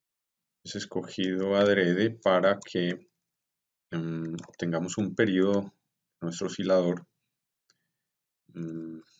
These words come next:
que sería igual a dos por pi por la raíz de M sobre K,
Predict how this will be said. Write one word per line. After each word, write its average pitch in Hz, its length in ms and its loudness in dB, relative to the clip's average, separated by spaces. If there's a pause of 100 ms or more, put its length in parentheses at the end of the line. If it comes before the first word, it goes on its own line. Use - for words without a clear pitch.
(120)
que 85 120 -8
sería 87 500 -2
igual 85 240 -2
a 82 80 -2
dos 104 380 0
por 87 300 -8
pi 170 300 -4 (2250)
por 98 440 2
la 90 120 0
raíz 87 480 -2
de 107 320 4 (600)
M 92 420 -2 (400)
sobre 98 340 -4
K, 104 300 2